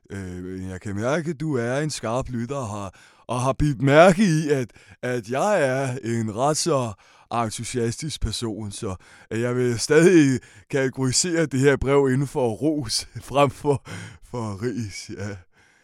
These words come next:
Ja. Ej, det er sjovt, det med, med norsk, det er.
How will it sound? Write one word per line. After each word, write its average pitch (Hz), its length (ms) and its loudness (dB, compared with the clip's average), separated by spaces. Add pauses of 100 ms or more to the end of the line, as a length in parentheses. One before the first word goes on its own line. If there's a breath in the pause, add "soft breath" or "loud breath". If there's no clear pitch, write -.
(440 soft breath)
Ja. 82 180 -14 (1200)
Ej, 85 140 -12 (120)
det 95 100 -12
er 101 40 -10
sjovt, 92 420 -14
det 98 140 -12
med, 92 280 -10 (840)
med 90 140 -10
norsk, 90 600 -12
det 87 200 -10
er. 90 60 -12